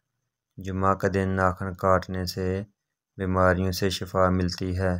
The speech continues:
जन्नत में एक नहर है जिसका नाम कौसर है। जो शख्स नहार मुँह सात अदद अजवा मदीना शहर की खाएगा, उस पर कभी जादू असर नहीं करेगा।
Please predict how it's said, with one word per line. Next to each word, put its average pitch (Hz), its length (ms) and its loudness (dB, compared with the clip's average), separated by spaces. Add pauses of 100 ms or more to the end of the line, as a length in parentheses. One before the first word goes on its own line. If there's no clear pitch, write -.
(760)
जन्नत 98 480 -10
में 98 160 -10
एक 104 320 -8
नहर 95 360 -6
है 95 380 -10 (480)
जिसका 95 480 -6
नाम 95 280 -6
कौसर 95 440 -8
है। 95 220 -6 (640)
जो 98 260 -12
शख्स - 340 -6
नहार 98 400 -4
मुँह 95 300 -8 (480)
सात 95 440 -2
अदद 92 400 -4
अजवा 98 440 -4
मदीना 92 520 -6
शहर 95 320 -8
की 95 400 -14 (460)
खाएगा, 98 540 4
उस 101 320 -4
पर 101 340 -2 (420)
कभी 101 300 0
जादू 101 380 0
असर 98 240 0
नहीं 95 280 -4
करेगा। 95 480 2